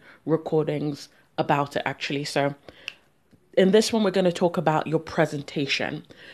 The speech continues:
Uh, depending on how graphically minded you are, you might be, uh, a little bit, uh, prone to create something that's, like, super mad skill worthy and, like,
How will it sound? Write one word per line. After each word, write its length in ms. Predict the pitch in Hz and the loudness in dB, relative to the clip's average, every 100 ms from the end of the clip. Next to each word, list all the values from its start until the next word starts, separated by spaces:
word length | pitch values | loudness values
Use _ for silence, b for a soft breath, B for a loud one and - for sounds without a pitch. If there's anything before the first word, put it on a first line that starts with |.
| B B - | B B -2
Uh, 320 | 170 165 160 - - | 0 2 0 -4 -10
depending 340 | 190 214 233 | 0 2 2
on 120 | 233 | 2
how 280 | 202 180 160 | 0 2 2
graphically 680 | 160 - 147 151 170 165 170 | 2 -2 -4 -2 -4 -2 -2
minded 540 | 160 147 139 147 170 170 | -2 -2 -2 -2 -4 -4
you 180 | 180 185 | -2 0
are, 140 | 185 | -2
you 140 | 170 | -2
might 280 | 160 170 - | -2 -4 -4
be, 300 | 196 185 175 B B B - | -4 -2 -4 B B B -8
uh, 300 | 147 143 139 | -2 -2 -2
a 80 | - | -4
little 300 | 156 156 156 | 0 2 2
bit, 420 | 151 151 147 - B B B _ - | 2 2 2 0 B B B _ -6
uh, 260 | 151 147 - - | -2 -2 -4 -8
prone 500 | - 160 156 156 156 | -2 2 2 0 -4
to 180 | - 160 | -6 -6
create 540 | - 170 151 160 160 | -4 -2 0 0 -2
something 340 | 170 147 156 | -6 -4 -4
that's, 220 | 151 143 151 | -4 -4 -4
like, 220 | 127 - | -4 -4
super 360 | - 170 156 | -6 -4 -4
mad 320 | 151 139 143 139 | -4 -2 -2 -2
skill 680 | - - 151 147 151 151 143 | -12 -4 0 2 2 0 -6
worthy 640 | 131 139 147 143 156 151 | -2 2 2 0 -2 0
and, 200 | 139 139 | 0 2
like, 300 | 131 110 | 2 2